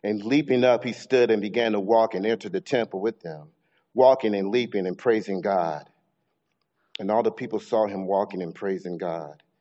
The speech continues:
and recognized him as the one who sat at the Beautiful Gate of the temple, asking for alms. And they were filled with wonder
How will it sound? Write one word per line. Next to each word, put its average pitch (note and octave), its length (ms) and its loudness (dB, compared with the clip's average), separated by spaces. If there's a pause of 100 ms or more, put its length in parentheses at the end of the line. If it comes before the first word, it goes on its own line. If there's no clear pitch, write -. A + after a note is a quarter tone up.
(840)
and G2 180 -6
recognized G#2 600 2
him G2 240 -2
as F#2 160 -8
the F#2 80 -6
one G#2+ 420 0
who G2+ 140 -8
sat G#2 380 -2
at F2 120 -8
the F#2 60 -10
Beautiful F2+ 400 -12
Gate E2 580 -12
of D#2+ 80 -14
the - 80 -20
temple, D#2+ 500 -18 (520)
asking A2+ 380 0
for - 160 -4
alms. D#2 760 -10 (480)
And - 100 -10
they A#2 120 -2
were A2+ 160 -4
filled G#2+ 420 0
with E2+ 160 -10
wonder F2+ 720 -10